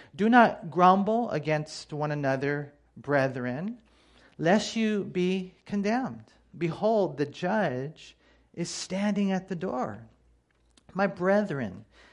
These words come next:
take the prophets who spoke in the name of the Lord as an example of suffering and, and patience. Indeed, we count them blessed who endure. You have heard of the perseverance of Job and seen the end intended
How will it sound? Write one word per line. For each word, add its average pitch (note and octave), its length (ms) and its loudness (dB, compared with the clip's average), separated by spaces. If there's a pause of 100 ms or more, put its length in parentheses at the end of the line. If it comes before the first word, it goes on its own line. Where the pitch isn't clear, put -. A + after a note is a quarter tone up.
(200)
take F#3 440 2
the G3 100 0
prophets D3+ 560 2
who C#3+ 120 -6
spoke D3 400 0
in C#3+ 80 -6
the C3+ 60 -4
name C#3 240 -4
of D#3 60 -6
the D#3 100 -4
Lord C#3+ 400 -4
as B2+ 160 -6
an B2+ 60 -6
example D3 760 -2
of B2 100 -2
suffering C3 840 -4 (440)
and, C3+ 200 -2
and B2+ 220 -4
patience. - 1200 -8
Indeed, E3 680 0 (260)
we G3+ 120 -2
count G#3+ 320 -2
them G#3+ 200 2
blessed F3+ 480 0
who F3+ 160 -4
endure. D3 720 -4 (800)
You F3+ 160 -2
have F3 100 2
heard F3+ 260 2
of D#3+ 100 2
the D3 60 -4
perseverance D3+ 840 -4
of C#3+ 260 -2
Job A#2 460 -6
and C3 160 -6
seen F#3 300 -4
the E3+ 200 -4
end E3+ 320 0
intended D#3 840 -2